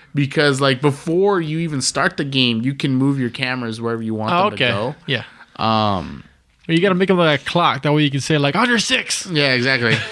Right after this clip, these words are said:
Speaker 2: <laughs>
Speaker 1: And then you can, and then you can do it that way.
Speaker 2: Mm.
Speaker 1: Um, yeah, and, and just so much good stuff. I got to meet, like, the voice actress for Ahsoka, 'cause she was there prom-, 'cause apparently she made her own clothing line for women.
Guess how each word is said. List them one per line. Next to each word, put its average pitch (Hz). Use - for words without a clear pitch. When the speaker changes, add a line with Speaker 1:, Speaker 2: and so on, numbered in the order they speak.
Speaker 2:
<laughs> -
Speaker 1:
And 131
then 127
you 120
can, 120
and 123
then 127
you 123
can 120
do 123
it 117
that 143
way. 117
Speaker 2:
Mm. -
Speaker 1:
Um, 110
yeah, 117
and, 113
and 131
just -
so 175
much 180
good 120
stuff. -
I 120
got 120
to 120
meet, 120
like, 117
the 110
voice 117
actress 113
for 107
Ahsoka, 113
'cause -
she -
was 123
there 123
prom-, 117
'cause 143
apparently 151
she 143
made 135
her 131
own 123
clothing 131
line 117
for 110
women. 139